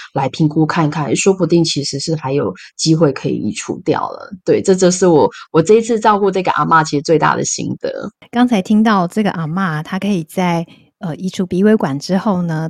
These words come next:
Speaker 2: 吃到最后，人生的最后，安详离开啊，这个让人蛮受到鼓舞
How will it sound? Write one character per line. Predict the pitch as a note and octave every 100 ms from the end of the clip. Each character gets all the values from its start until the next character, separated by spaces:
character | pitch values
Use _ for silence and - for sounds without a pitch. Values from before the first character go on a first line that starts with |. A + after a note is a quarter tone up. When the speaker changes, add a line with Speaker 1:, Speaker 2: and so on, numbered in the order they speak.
| -
Speaker 2:
吃 | - F#3+
到 | F#3 F3+ E3+
最 | - A3+ F#3
后， | F#3 G3 E3+
人 | E3+ F3
生 | F#3+ F#3+
的 | E3+
最 | - F3 E3+
后， | E3
安 | D#3 F#3
详 | F#3 D3+ D#3
离 | D3
开 | - E3+ D#3+
啊， | E3 D3
这 | D#3 B3+
个 | A3
让 | F#3+ A3 G3+
人 | E3 E3 F3+ - _ -
蛮 | F#3+
受 | G3 A#3
到 | A3+ G3 -
鼓 | F3
舞 | D3 D#3 A3 D#3